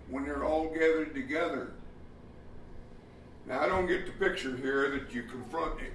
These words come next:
someone personally. You don't go up and say, "Hey, Joe, uh, you're living with your father's wife." But you stand in the pulpit and you teach the general truth that this is fornication and it's not right.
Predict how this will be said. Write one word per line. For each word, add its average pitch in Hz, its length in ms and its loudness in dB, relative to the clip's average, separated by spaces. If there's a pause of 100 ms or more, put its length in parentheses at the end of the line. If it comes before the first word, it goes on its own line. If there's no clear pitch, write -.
(140)
someone 120 640 -2 (160)
personally. - 480 0 (560)
You 120 100 0
don't 131 260 0
go 131 160 6
up 127 160 2
and 113 100 -6
say, 127 200 2
"Hey, 165 280 4
Joe, 123 440 2 (560)
uh, - 220 -2
you're 123 100 2
living 135 320 4
with 127 120 4
your 120 120 0
father's 123 420 4
wife." 110 300 2 (1040)
But 143 180 4
you 131 80 0
stand 175 400 4
in 139 100 4
the 120 60 2
pulpit 156 680 6
and 135 180 2
you 139 120 -2
teach - 560 -6 (460)
the 135 100 -4
general 170 640 2
truth 185 400 2 (800)
that 139 160 -4
this 175 240 4
is 117 80 -8
fornication 170 880 0
and 131 120 -4
it's - 160 -6
not 160 260 0
right. - 320 2